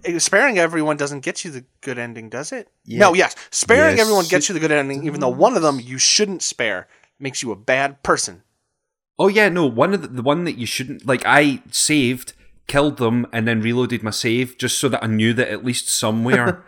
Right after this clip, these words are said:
Speaker 1: <laughs>
Speaker 3: I had killed them.
Speaker 1: Okay, good, good, 'cause he's, he's an abomination.
Speaker 3: Yeah.
Speaker 1: But we're
Speaker 3: Yeah.
Speaker 1: talking Grace, as, as Gabriel Knight would say, Grace.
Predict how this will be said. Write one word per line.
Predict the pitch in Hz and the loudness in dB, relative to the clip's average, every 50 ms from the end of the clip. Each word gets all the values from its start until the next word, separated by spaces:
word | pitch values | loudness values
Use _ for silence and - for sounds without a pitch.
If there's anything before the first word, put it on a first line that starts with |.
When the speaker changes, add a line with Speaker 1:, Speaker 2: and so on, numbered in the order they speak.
| - - | -20 -20
Speaker 1:
<laughs> | - - | -10 -6
Speaker 3:
I | 101 107 | -4 -2
had | 113 - - | -2 -4 -4
killed | - 117 110 107 107 120 | -4 -4 -2 -2 -2 -4
them. | 131 131 127 120 - _ _ _ _ _ - - - | -6 -6 -8 -10 -14 _ _ _ _ _ -12 -2 0
Speaker 1:
Okay, | 220 233 - 165 151 | 2 2 4 2 2
good, | 151 185 170 123 107 - - | 2 2 2 2 0 -4 -10
good, | - 156 131 - | -10 -10 -10 -8
'cause | - 170 - | -8 -8 -6
he's, | 240 262 196 156 | -4 -4 -4 -4
he's | 147 180 160 | -6 -6 -6
an | 151 135 | -4 -4
abomination. | 120 135 131 123 120 117 113 104 - - - - _ _ _ _ _ _ _ _ _ _ _ _ _ _ _ _ - | -2 -2 -2 -2 -2 -6 -6 -6 -8 -10 -12 -16 _ _ _ _ _ _ _ _ _ _ _ _ _ _ _ _ -8
Speaker 3:
Yeah. | 104 98 82 82 - | -6 -6 -6 0 2
Speaker 1:
But | 175 170 - - - 160 143 - | 2 2 2 0 -6 -20 -8 -4
we're | 165 185 | 0 2
Speaker 3:
Yeah. | |
Speaker 1:
talking | 220 226 214 208 185 | 2 2 2 0 0
Grace, | 175 175 147 107 - - - - - _ _ _ _ _ _ _ _ _ _ _ _ _ _ _ _ _ _ _ _ _ _ _ _ - | 0 0 0 0 -4 -6 -8 -8 -12 _ _ _ _ _ _ _ _ _ _ _ _ _ _ _ _ _ _ _ _ _ _ _ _ -4
as, | 131 139 139 135 127 120 - - - - | 0 0 0 0 0 -4 -8 -10 -10 -10
as | 123 117 - | -12 -6 -2
Gabriel | 147 147 143 143 143 135 | 0 0 2 2 0 0
Knight | 135 131 113 | 0 -2 -4
would | 120 113 - | -6 -6 -4
say, | 127 117 117 113 | -2 -2 -2 -4
Grace. | 123 120 - 120 113 113 120 127 139 139 - - - - | -6 -6 -2 2 2 4 2 2 0 0 -2 -2 -2 -4